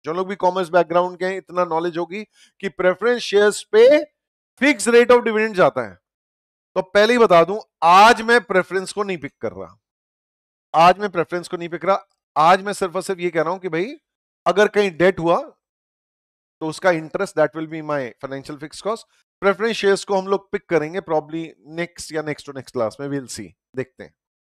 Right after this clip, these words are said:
तो हम अपने इक्विटी शेयरहोल्डर्स की रिटर्न मैग्नीफाई कर सकते हैं अगर हमारा ज्यादा लीवरेज है, अगर हमने ऑपरेटिंग रिस्क and फाइनेंशियल रिस्क दोनों ज्यादा लिया हुआ है, मींस overall या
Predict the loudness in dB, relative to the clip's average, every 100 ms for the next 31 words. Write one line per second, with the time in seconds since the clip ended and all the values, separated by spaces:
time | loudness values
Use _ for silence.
0 | _ _ _ _ 0 4 4 4 0 0
1 | -2 0 0 4 4 4 0 -2 2 4
2 | 4 2 0 2 2 2 2 -2 -2 0
3 | 2 2 2 4 2 2 4 6 4 2
4 | 2 2 4 0 -2 _ _ 2 4 2
5 | 0 2 0 4 4 4 0 0 0 0
6 | 0 4 4 4 2 0 0 0 2 4
7 | 2 0 0 2 2 4 4 4 4 4
8 | 6 4 2 _ _ -10 0 4 6 6
9 | 4 2